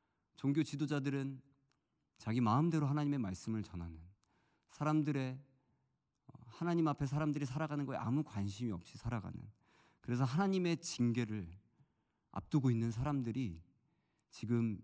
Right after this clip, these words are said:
이 고백을 하는 겁니다. "그럼에도 불구하고 우리가 소망을 바라봅니다."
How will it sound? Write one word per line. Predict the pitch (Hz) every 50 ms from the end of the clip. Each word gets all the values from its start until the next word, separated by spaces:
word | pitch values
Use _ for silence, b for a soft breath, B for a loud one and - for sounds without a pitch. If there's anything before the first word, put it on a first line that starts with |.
| -
이 | - 101 101 107
고백을 | - - - 104 92 107 107 104 104 98 90 80 - - - _
하는 | - - - 139 143 135
겁니다. | 110 95 87 85 80 - - 101 - _ _ _ _ _ _ _ _ _ _ _ _ _ _ _ _ _
"그럼에도 | - - 117 120 123 120 113 120
불구하고 | 104 - - 107 98 110 101 101 95 107
우리가 | 95 90 95 90 95 92 90 90 90 92 - _ _ _ _ _ _ _ _ _ _ _
소망을 | - - - 131 120 123 120 117 113 107
바라봅니다." | - - 85 85 87 82 82 80 80 80 - - 87 87